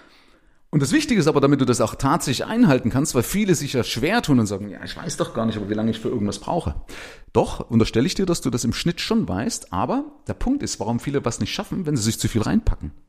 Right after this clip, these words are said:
Wenn sie einfach auch nicht einplanen, dass was schiefgehen kann. Ja, und Murphys Gesetz besagt ja, es geht alles schief, was schiefgehen kann. Ähm,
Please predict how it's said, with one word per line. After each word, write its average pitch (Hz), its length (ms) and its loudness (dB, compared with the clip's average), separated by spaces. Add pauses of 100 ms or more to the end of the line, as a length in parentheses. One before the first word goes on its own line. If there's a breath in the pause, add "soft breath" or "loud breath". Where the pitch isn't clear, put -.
(920 loud breath)
Wenn 117 100 4
sie 117 100 2
einfach 135 220 0
auch - 120 2
nicht - 200 2
einplanen, 139 560 4
dass - 180 0
was - 140 2
schiefgehen - 440 -2
kann. 80 260 -4 (400)
Ja, 127 100 2
und 156 180 0
Murphys 113 380 2
Gesetz 139 320 -2
besagt 104 400 -4
ja, 233 60 -4
es 220 100 -6
geht 123 160 -4
alles 101 160 0
schief, - 240 -4
was 110 100 -2
schiefgehen 117 380 0
kann. 180 320 2 (460 loud breath)
Ähm, 135 280 4